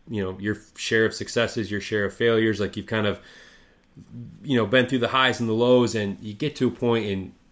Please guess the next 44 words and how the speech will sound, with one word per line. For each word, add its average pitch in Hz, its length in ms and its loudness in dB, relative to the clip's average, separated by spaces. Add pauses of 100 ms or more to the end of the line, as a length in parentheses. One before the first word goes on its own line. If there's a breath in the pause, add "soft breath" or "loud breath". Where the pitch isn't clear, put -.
(200)
you 110 100 -4
know, 101 100 -2
it, 101 180 -4
it 104 140 -8
becomes 113 480 -2
much 113 340 -4
more 107 420 0
than 92 260 -4
just, 98 340 -6
you 104 80 -6
know, 90 160 -6
killing 101 380 -4
an 92 80 -4
animal 92 360 -2
or 87 100 -6
catching 98 400 -6
a 92 40 -6
fish, 95 320 -6
right? 92 100 -6
It 90 80 -12
becomes 98 320 -6
more 107 420 0 (220 loud breath)
about 131 220 -2
the 131 80 0
experience 113 680 0
and 101 300 -4
the 92 40 -6
time 110 440 -2
spent 104 300 -4
in 98 80 -4
the 98 80 -4
woods 107 360 0
or 95 120 -2
on 92 80 -6
the 92 80 -6
river, 101 420 2
on 90 120 -4
the 90 80 -12
lake, 104 300 0
whatever 101 300 -2
it 101 80 0
is. 104 220 2 (580 loud breath)
And 117 160 4
then 131 320 4